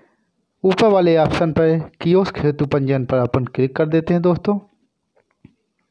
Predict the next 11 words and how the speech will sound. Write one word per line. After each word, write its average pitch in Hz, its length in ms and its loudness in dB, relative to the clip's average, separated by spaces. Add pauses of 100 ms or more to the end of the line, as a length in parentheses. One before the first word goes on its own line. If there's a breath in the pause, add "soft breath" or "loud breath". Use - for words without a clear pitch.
(2250 soft breath)
cursor 151 340 0
को 139 140 -2
धीरे 131 300 0
धीरे 131 380 0 (380 soft breath)
नीचे 131 240 -2
की 131 180 0
ओर 135 160 2
अपन 139 260 0
ले 156 160 2
जाते 160 300 0
हैं, 185 400 -2